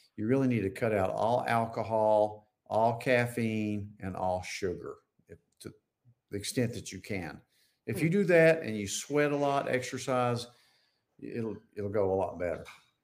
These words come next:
Speaker 1: And
Speaker 2: Okay.
Speaker 1: that's age-old advice there. But, uh, you know, certainly look at the Vitex.
Speaker 2: All right. Thank you for that question that came over through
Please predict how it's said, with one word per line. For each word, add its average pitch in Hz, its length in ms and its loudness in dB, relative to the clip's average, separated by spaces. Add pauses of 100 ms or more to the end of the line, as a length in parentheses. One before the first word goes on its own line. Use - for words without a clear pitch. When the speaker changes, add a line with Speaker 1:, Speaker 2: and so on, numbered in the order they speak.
(200)
Speaker 1:
And 95 60 -6
Speaker 2:
Okay. 98 80 -2
Speaker 1:
that's 107 200 -6
age-old 107 640 0
advice 95 480 -4
there. 87 320 -6 (140)
But, - 300 -16
uh, 85 140 -6 (680)
you 92 120 -8
know, 90 80 -6
certainly 98 500 -4 (340)
look 104 160 -4
at 98 60 -10
the - 60 -16
Vitex. - 680 -6 (1200)
Speaker 2:
All 160 320 -2
right. 165 300 4
Thank 185 220 -2
you 175 60 -4
for 175 160 -2
that 175 280 2
question 170 440 0
that - 160 -6
came 170 340 -6
over 165 340 0
through 170 640 0